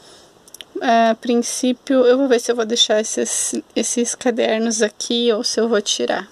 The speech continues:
mas eu mostro pra vocês. Pessoal, já passei ali o lustramóveis, tá? Eu tô usando esse aqui que eu já mostrei pra vocês, é bem cheirosinho.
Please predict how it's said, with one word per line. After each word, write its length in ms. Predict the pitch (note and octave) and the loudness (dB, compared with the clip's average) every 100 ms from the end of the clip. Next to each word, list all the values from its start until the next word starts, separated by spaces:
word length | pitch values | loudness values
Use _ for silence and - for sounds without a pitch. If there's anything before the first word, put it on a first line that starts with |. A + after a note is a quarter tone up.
| - | -2
mas 180 | A#3 A3 | 0 2
eu 80 | |
mostro 380 | G3+ G3 G3+ - | 2 0 0 -2
pra 160 | - G#3+ | 0 2
vocês. 840 | G#3+ A3+ - - - - - - - _ _ - - - - - - - _ - _ _ _ _ _ _ | 2 -2 -2 -6 -6 -10 -10 -12 -16 _ _ -20 -20 -20 -20 -20 -20 -20 _ -20 _ _ _ _ _ _
Pessoal, 280 | - G#3 G#3+ | -8 -6 -4
já 160 | G#3+ | -6
passei 600 | G#3 B3+ B3 - A#3 A#3 | -2 -4 -4 -4 -2 -2
ali 200 | A#3 A3+ | -2 -2
o 40 | A3+ | -2
lustramóveis, 1040 | A#3 A#3 - A3+ A3+ G#3+ A3 A#3+ C#4+ - | -4 -4 -2 0 2 0 0 2 0 0
tá? 260 | - B3 C#4 - - - - - - | -4 -2 -4 -10 -20 -20 -20 -20 -6
Eu 80 | D#4+ | -4
tô 180 | - C4+ | 2 2
usando 320 | C4+ C#4+ D4 | 2 2 2
esse 220 | D4+ - | 0 -4
aqui 260 | D#4+ - B3 | -6 -6 -4
que 80 | B3 | -4
eu 60 | |
já 100 | A#3+ | -2
mostrei 420 | A#3 A#3+ - A3 | -4 -6 -4 -4
pra 200 | A3 A#3 | -4 -6
vocês, 500 | A3 A#3+ A#3 - G#3 | -6 -6 -6 -6 -6
é 60 | G#3+ | -6
bem 180 | A3 A#3 | -6 -6
cheirosinho. 760 | - C4+ B3+ B3 - - - | -6 -2 2 0 -2 -8 -8